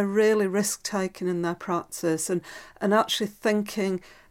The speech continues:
in a really expanded way about the way that they work. So I suppose it was another sort of, like, signal of recognition of that.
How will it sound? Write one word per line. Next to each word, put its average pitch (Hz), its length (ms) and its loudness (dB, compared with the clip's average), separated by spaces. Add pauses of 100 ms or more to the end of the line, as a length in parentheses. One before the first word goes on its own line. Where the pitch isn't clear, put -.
(140)
in 202 100 4
a 196 80 4
really 208 380 4
expanded 185 640 0
way 170 240 0
about 165 240 0
the 185 80 -2
way 175 180 4
that 170 160 -2
they 175 80 0
work. 175 400 2
So 202 140 -2
I - 20 0
suppose 233 320 2
it - 80 2
was 196 140 -2
another 190 320 0
sort - 340 -4
of, 175 160 -4
like, 175 340 2 (540)
signal 175 760 6 (440)
of 202 160 6
recognition 226 640 4
of 180 220 2
that. 156 340 4